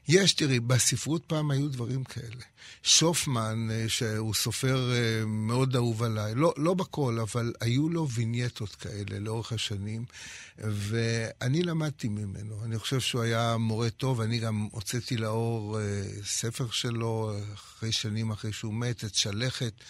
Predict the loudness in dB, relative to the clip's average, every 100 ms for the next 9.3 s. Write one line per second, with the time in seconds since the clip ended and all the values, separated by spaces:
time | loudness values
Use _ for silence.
0 | -20 -12 -6 -4 -4 0 2 2 2 0
1 | -2 -2 -2 -2 -2 -2 0 0 0 0
2 | 2 2 -2 -2 -2 -2 -2 0 0 0
3 | -2 -6 -8 -14 -16 -14 -16 -16 -12 2
4 | 6 6 4 0 0 2 2 4 2 2
5 | 0 0 2 4 6 6 6 4 2 -2
6 | -2 0 4 4 2 0 -2 0 0 2
7 | 0 0 0 0 2 2 2 2 0 0
8 | 2 2 2 0 2 2 0 -4 -16 -6
9 | -2 0